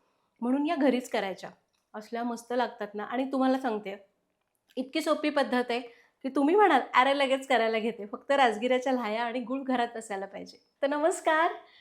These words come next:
राजगिऱ्याच्या लाह्या म्हणलं ना, मला काय आठवतं माहिती आहे का? तर आमच्या गावाकडे एक आजोबा होते आणि ते कोणाच्या पण घरी चालले की फळं किंवा असं मिठाई विठाई काही घेऊन नाही जायचे, तर ते न्यायचे राजगिऱ्याचा लाडू किंवा राजगिऱ्याच्या लाह्याचं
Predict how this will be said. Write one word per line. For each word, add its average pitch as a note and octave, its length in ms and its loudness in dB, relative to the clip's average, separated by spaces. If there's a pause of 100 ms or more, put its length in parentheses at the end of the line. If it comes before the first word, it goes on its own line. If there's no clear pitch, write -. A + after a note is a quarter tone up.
(260)
राजगिऱ्याच्या C#4 640 0
लाह्या C4 300 -2
म्हणलं A#3+ 320 -2
ना, F#3+ 120 -4
मला G#3 180 -2
काय A3+ 140 0
आठवतं A3 460 2
माहिती A3+ 280 -2
आहे F3+ 80 -8
का? G3+ 160 -8 (360)
तर G#3+ 80 0
आमच्या A3+ 280 2
गावाकडे A3+ 460 4
एक A#3 340 -4
आजोबा G3+ 340 -6
होते G3 380 -10 (400)
आणि A3+ 140 -6
ते C#4+ 80 -4
कोणाच्या C4 400 -2
पण C#4+ 180 -2
घरी C4 240 -2
चालले G3+ 380 -2
की A3 340 -10 (120)
फळं A3 460 -2 (180)
किंवा G#3 220 -4
असं G#3 180 -6
मिठाई A3+ 320 -2
विठाई A3 260 -2
काही G#3+ 160 -4
घेऊन A3+ 220 -2
नाही A3 160 -2
जायचे, G#3 440 -4 (340)
तर A#3 120 -6
ते B3 120 2
न्यायचे A#3 440 -2
राजगिऱ्याचा G#3+ 600 0
लाडू A3 320 4 (420)
किंवा A#3 180 -6
राजगिऱ्याच्या G#3+ 560 -4
लाह्याचं G#3+ 480 -2